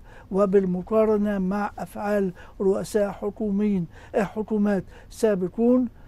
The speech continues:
وال-، والنتيجة هي أن هذه هي لائحة اتهام بمعنى، آه، الكلمة، وإلى الدرجة أن، آه،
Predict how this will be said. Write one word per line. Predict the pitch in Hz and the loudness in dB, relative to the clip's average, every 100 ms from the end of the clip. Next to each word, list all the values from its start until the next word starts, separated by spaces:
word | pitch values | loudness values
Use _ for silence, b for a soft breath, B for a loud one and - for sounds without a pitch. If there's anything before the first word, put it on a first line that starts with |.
| b - | b -4
وال-، | 190 220 214 B B - 220 190 202 | 4 4 4 B B -10 -6 -4 -2
والنتيجة | 175 202 208 190 180 175 170 175 170 233 220 220 | 0 4 6 6 4 2 -4 -4 0 2 4 4
هي | 202 214 208 B B B - | 4 4 4 B B B -2
أن | 190 196 196 190 B B | 2 2 0 -2 B B
هذه | - 208 233 226 190 | 0 4 4 4 2
هي | 214 214 220 | 4 4 2
لائحة | 185 196 220 190 196 185 | -2 -4 -4 -6 -8 -10
اتهام | - 190 226 175 220 233 220 | -12 -8 -4 -2 2 2 2
بمعنى، | 180 170 165 208 190 190 170 B B B | -2 -4 -4 -2 -2 -4 -6 B B B
آه، | 175 175 - | -4 -2 -4
الكلمة، | 175 180 - 226 233 254 247 B B B - | -6 -4 0 2 4 2 -2 B B B -4
وإلى | 196 - 285 214 214 208 B B - 190 | -4 -2 0 2 2 0 B B -8 -4
الدرجة | 180 175 254 262 214 233 220 190 | 0 2 4 4 4 4 4 2
أن، | 202 202 | 2 2
آه، | 196 | 0